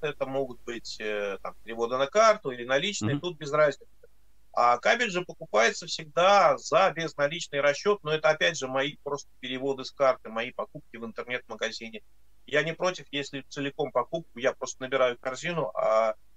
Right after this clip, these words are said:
Speaker 1: заказчик целиком оплачивает всё, что нужно для электромонтажа. Тут
Speaker 2: Следующий,
Speaker 1: вопрос вообще не
Speaker 2: следующий вопрос. Что не так с Т Д М? Е К Ф что ли лучше?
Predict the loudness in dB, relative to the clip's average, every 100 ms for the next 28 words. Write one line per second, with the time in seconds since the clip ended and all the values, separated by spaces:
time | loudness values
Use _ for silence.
0 | -20 -8 -6 -2 -2 -2 -8 -12 -10 -6
1 | -4 -4 0 -2 -2 -12 -12 -12 -10 -12
2 | -10 -10 -8 -6 -6 -6 -10 -10 -10 -8
3 | -6 -8 -10 -14 -20 -20 -20 -16 -16 -14
4 | -10 -2 0 10 12 12 8 2 -6 -10
5 | -14 -16 -16 -16 0 10 10 12 12 12
6 | 12 12 10 4 8 12 12 12 12 12
7 | 10 2 8 10 12 12 12 6 -4 8
8 | 10 12 12 12 12 4 2 10 12 12
9 | 10 6 6 4 4